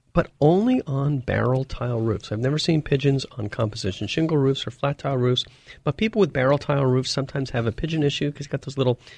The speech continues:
peaks and valleys in the shingles and in those tiles, and pigeons just like to go under there and nest, and you're raising a crop of pigeons, and, you know, I don't know, the pigeon eggs aren't very tasty. So you wanna keep those pests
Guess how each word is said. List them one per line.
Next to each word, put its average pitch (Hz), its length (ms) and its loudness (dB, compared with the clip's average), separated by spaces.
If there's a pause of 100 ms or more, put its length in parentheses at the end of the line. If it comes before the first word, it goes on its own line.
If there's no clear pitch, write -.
(260)
peaks - 260 -2
and 120 100 4
valleys 117 440 0
in 110 80 -2
the 107 80 0
shingles 143 500 -2
and 107 140 -2 (420)
in 113 140 4
those 107 160 4
tiles, 135 400 0
and 113 180 0 (120)
pigeons 135 360 2
just - 220 -4
like 127 120 0
to 135 120 -6
go 127 320 0
under 135 160 4
there 143 200 2
and 135 120 2
nest, 156 280 0
and 95 120 -4
you're 104 160 -2
raising 120 480 2
a - 20 0
crop 143 240 0
of 127 80 -6
pigeons, 127 380 -2
and, 95 200 -8 (160)
you 110 80 -4
know, 101 240 -4
I 110 60 -2
don't 104 100 0
know, 98 220 -2
the 98 80 -10
pigeon 110 300 -2
eggs 98 180 -2
aren't 101 220 -2
very 92 160 -4
tasty. - 340 -8 (220)
So 196 180 4 (320)
you 208 160 4
wanna 302 220 2
keep 147 340 2 (260)
those 135 220 2
pests - 600 -2